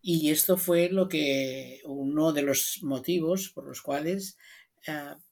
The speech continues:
mira, por ejemplo, en la zona que estás tú, en, en Estados Unidos y Canadá, lo primero que vieron que se tenían que hacer los servicios de urgencias eran por los enfermos,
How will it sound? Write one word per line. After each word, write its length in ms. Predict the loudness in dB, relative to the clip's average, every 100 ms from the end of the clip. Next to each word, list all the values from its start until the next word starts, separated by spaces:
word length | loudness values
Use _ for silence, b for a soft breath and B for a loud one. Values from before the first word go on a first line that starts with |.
| _ _ _ -20 -20 -20 b b
mira, 340 | 6 6 6
por 120 | 4 4
ejemplo, 300 | 4 2 4
en 80 | 4
la 120 | 4
zona 440 | 2 2 4 2
que 60 | 4
estás 400 | 2 2 0 0
tú, 180 | 4 6
en, 240 | 4 2
en 760 | -2 -4 -6 -6 -6 -8 -8 -8
Estados 640 | -8 -4 0 2 2 0 0
Unidos 440 | 0 2 2 -2
y 80 | -2
Canadá, 680 | 0 0 2 2 0 -4 -14 _ _ B B B B B
lo 400 | 4 8 8 6
primero 760 | 2 2 4 6 6 4 0
que 140 | 2 4
vieron 540 | 6 6 4 0 -4
que 100 | -8
se 140 | -8
tenían 320 | -6 -4 -2 -2
que 60 |
hacer 200 | -2 -2
los 140 | -4 -6
servicios 440 | -8 -6 -4 -4
de 100 | -4
urgencias 680 | -4 -2 -2 -2 -8 -10 -2
eran 420 | 2 2 0 -4 _ b b _
por 220 | -4 -2
los 220 | -4 -4
enfermos, 640 | -6 -6 -4 -4 -4 -10